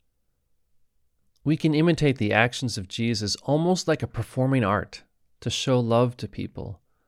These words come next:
to show we care. After a few trips to shelters to wash feet, relationships grew, and so did the trust. "Thank you,"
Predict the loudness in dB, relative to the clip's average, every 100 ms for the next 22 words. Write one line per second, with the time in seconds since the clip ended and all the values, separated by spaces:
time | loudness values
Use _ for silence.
0 | _ -10 -6 -4 -2 -2 -4 -4 -4 -2
1 | -6 -10 _ _ _ _ _ _ _ _
2 | _ _ _ _ _ -2 0 2 2 2
3 | 0 2 0 0 -4 0 4 4 2 -4
4 | -4 -4 0 -2 -4 -4 -4 -4 -8 _
5 | _ _ _ 2 6 6 4 -2 -4 -6
6 | -6 -4 -2 -4 -8 _ _ _ _ _
7 | -6 -6 0 2 2 0 -4 -4 -4 -4
8 | -6 -14 -20 _ _ _ _ _ _ _
9 | _ _ _ _ _ _ _ _ -4 0
10 | 0 -2 -4 -6